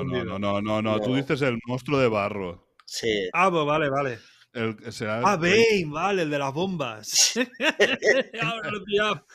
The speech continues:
Speaker 2: El de la pasta, el de la
Speaker 1: Sí,
Speaker 2: pasta.
Speaker 1: cuando se va con la
Speaker 2: <laughs> Con la moto.
Speaker 1: Qué ma-, qué trama más absurda, más... pero qué risa, sí.
Speaker 2: <laughs> Oye,
Speaker 1: Y, y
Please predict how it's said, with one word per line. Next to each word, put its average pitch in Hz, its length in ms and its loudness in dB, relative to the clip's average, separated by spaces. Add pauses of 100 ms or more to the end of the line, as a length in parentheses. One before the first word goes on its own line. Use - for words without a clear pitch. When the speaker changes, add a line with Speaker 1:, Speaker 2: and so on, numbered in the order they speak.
(180)
Speaker 2:
El 156 160 0
de 160 100 4
la 151 140 6
pasta, 190 640 2
el 165 80 0
de 151 80 2
la 131 100 2
Speaker 1:
Sí, 131 60 -6
Speaker 2:
pasta. 220 340 0
Speaker 1:
cuando 190 280 2
se 185 120 0
va 202 220 0
con 220 160 -2
la 220 200 -2 (440)
Speaker 2:
<laughs> - 1200 -6
Con 170 220 -2
la 160 80 4
moto. 165 340 -4
Speaker 1:
Qué 170 80 0
ma-, 185 160 -4 (460)
qué 156 140 -8
trama 165 260 -4
más 170 220 -6
absurda, 143 600 -8
más... 147 260 -6 (100)
pero 139 220 -6
qué 143 120 -4
risa, 127 520 -12
sí. 123 200 -14
Speaker 2:
<laughs> - 1160 -16 (380)
Oye, 95 240 -6
Speaker 1:
Y, 139 80 -4
y - 20 -4